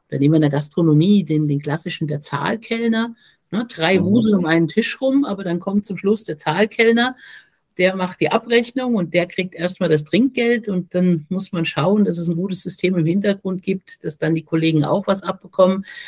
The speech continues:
Speaker 1: Das sind schon noch viele Dinge, die einerseits in den Köpfen sind,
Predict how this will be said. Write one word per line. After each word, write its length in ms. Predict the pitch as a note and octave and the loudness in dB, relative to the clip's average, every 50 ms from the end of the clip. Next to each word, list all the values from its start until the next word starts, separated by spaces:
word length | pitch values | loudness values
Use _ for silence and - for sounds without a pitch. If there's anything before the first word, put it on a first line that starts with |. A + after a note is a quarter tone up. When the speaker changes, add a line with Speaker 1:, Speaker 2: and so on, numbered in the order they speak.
| - - - _ _ | -18 -20 -20 _ _
Speaker 1:
Das 180 | - F#3 F3+ - | 0 0 2 4
sind 200 | A3+ C4 C#4+ - | 6 4 4 4
schon 260 | - - A3+ A#3 B3 | 2 -2 -2 -2 0
noch 160 | B3 A#3 - | -2 -2 -6
viele 440 | - - - A3 A#3 C4+ C#4 D4 A3 | -8 -6 -2 0 0 2 2 0 -2
Dinge, 460 | - - F#3+ G3+ A#3+ B3+ B3+ B3 A#3 | -2 0 4 4 4 4 2 -2 -4
die 460 | G3+ - - G3+ G3+ G3+ G#3 G3+ - _ _ _ _ _ _ _ _ _ _ _ _ _ _ _ _ _ _ _ _ _ _ _ _ _ | -4 -2 0 2 2 2 2 0 -2 _ _ _ _ _ _ _ _ _ _ _ _ _ _ _ _ _ _ _ _ _ _ _ _ _
einerseits 520 | - F3+ G#3+ A3 G#3+ G#3 G3+ F3+ F3 F3+ | 0 2 4 6 4 4 4 2 2 2
in 80 | F3+ D#3 | 2 2
den 120 | D3+ C#3 | 2 2
Köpfen 480 | D3 - - A#3+ - - - - D4 C4+ | 2 0 -2 -2 -2 -2 -2 0 0 2
sind, 320 | C4+ C#4 C4+ C4+ C4 C4+ | 2 2 2 2 2 0